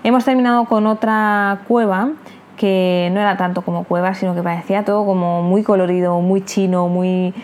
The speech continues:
con un montón de música, el Buda con las lucecitas por detrás, o sea, eso ya era demasiado. Aunque, bueno, como digo, ha estado muy bien el día. Me lo he pasado muy bien, me ha gustado ver algo diferente que no, no lo había visto.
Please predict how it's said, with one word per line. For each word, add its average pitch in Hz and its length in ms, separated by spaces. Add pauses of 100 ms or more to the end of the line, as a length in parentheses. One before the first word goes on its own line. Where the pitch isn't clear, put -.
(220)
con 196 120
un 233 80
montón 233 260
de 214 100
música, 190 840 (260)
el 202 220
Buda 196 400
con 196 200
las 190 140
lucecitas 196 680
por 190 180
detrás, 185 600
o 185 40
sea, 180 360
eso 190 180
ya 190 200
era 190 100
demasiado. 185 600 (920)
Aunque, 220 520
bueno, 208 260
como 226 240
digo, 262 220
ha 196 80
estado 190 240
muy 180 120
bien 170 140
el - 140
día. - 200 (120)
Me 190 100
lo 190 80
he - 20
pasado 180 360
muy 170 160
bien, 262 340
me 214 80
ha 196 60
gustado 208 580
ver 185 140
algo 180 180
diferente 196 540
que 185 80
no, 180 320
no 180 120
lo 180 60
había 190 240
visto. 254 400